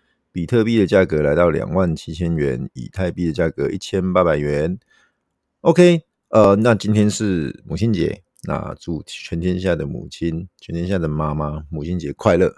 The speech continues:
那如果你还没当妈妈的人呢，记得跟你的妈妈说母亲节快乐。好，那，呃，很值得纪念的一天，每年都有。那但是实际上呢，要让妈妈快乐不是只有这一天啊，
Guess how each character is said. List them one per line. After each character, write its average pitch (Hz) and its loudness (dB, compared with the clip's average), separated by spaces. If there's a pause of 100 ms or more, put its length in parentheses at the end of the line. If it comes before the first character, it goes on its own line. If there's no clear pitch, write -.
(100)
那 110 0
如 110 0
果 95 -2
你 90 -4
还 - -4
没 95 -2
当 120 -2
妈 139 2
妈 135 2
的 101 4
人 78 2
呢， 76 -4 (140)
记 92 -12
得 67 -6
跟 98 -4
你 87 -2
的 69 -10
妈 107 0
妈 120 2
说 107 0 (180)
母 80 -12
亲 95 -2
节 82 0
快 85 0
乐。 78 -2 (640)
好， - 2
那， 120 8 (120)
呃， 80 0 (400)
很 101 -4
值 123 -4
得 95 4 (200)
纪 127 -2
念 104 0
的 - -2
一 110 -8
天， 90 2
每 98 2
年 92 -2
都 107 6
有。 - 0 (240)
那 151 2
但 156 4
是 139 2
实 135 -8
际 98 -2
上 98 0
呢， 90 0 (240)
要 123 4
让 113 4
妈 104 4
妈 98 6
快 98 4
乐 87 6
不 80 -8
是 82 -16
只 - -4
有 78 -2
这 - 0
一 82 2
天 76 -6
啊， 101 -14